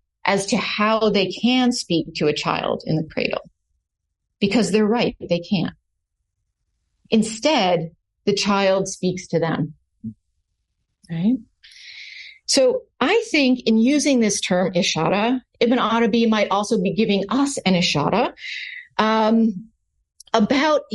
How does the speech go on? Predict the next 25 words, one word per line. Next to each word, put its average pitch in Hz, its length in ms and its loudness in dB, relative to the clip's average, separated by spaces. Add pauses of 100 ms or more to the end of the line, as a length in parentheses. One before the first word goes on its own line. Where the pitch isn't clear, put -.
(120)
the 233 160 2
importance 254 720 0
of 196 220 0
fidelity 196 880 2 (140)
to 202 340 4
the 220 120 2
literal 214 560 4
meaning, 180 600 2 (440)
uh, 175 260 0
of 180 220 2
the 170 100 0
Quran. 170 640 -2 (1400)
I - 80 2
think 320 220 2
he 285 120 2
suggests 240 640 0
here 214 720 2 (300)
that 254 120 0
the 233 80 0
highest 381 680 -2
purpose 233 380 0
of 185 120 0
interpretation, 185 1080 0
or 180 240 2
ishara, 190 760 0